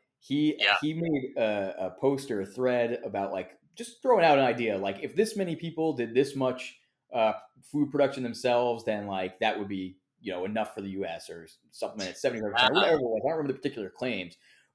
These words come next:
Speaker 1: but there was a huge, like, um, left-leaning reaction to that, that was very offended by the idea that the e-,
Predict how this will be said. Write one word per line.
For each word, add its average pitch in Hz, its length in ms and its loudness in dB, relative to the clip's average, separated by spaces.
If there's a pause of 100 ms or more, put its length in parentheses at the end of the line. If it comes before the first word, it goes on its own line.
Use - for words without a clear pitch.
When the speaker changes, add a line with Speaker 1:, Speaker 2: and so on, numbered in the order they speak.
Speaker 1:
but 139 200 8
there 147 100 6
was 147 120 4
a 104 100 -2
huge, 185 1200 -6
like, 101 560 -4
um, 85 540 -10 (920)
left-leaning 104 920 -4
reaction 101 560 -4
to 95 120 -12
that, 78 360 -16 (460)
that 117 200 2
was 107 460 -6 (500)
very 220 280 6
offended 175 560 2
by 123 340 2 (460)
the 131 220 -2
idea 123 800 0 (340)
that 107 380 2 (1120)
the 127 280 2
e-, 110 140 -6